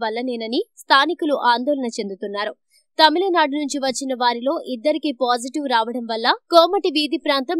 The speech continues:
రెడ్ జోన్ కి వెళ్ళింది. ఇప్పుడు తాజాగా హైదరాబాద్ నుంచి వచ్చిన వ్యక్తికి పాజిటివ్ రావడం వల్ల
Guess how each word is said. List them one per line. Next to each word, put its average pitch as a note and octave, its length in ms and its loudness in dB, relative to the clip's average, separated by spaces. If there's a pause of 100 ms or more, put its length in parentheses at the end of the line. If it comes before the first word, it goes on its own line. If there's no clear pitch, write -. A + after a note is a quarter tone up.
రెడ్ A#3+ 200 0
జోన్ D#4+ 200 -2
కి B3+ 120 -4
వెళ్ళింది. G3 340 -4 (300)
ఇప్పుడు C4+ 280 0 (120)
తాజాగా E4 500 2
హైదరాబాద్ C#4+ 520 4
నుంచి C#4+ 260 -2
వచ్చిన C4 240 -2 (120)
వ్యక్తికి D4+ 420 -2 (120)
పాజిటివ్ C4+ 500 0
రావడం B3+ 380 0
వల్ల A#3+ 160 2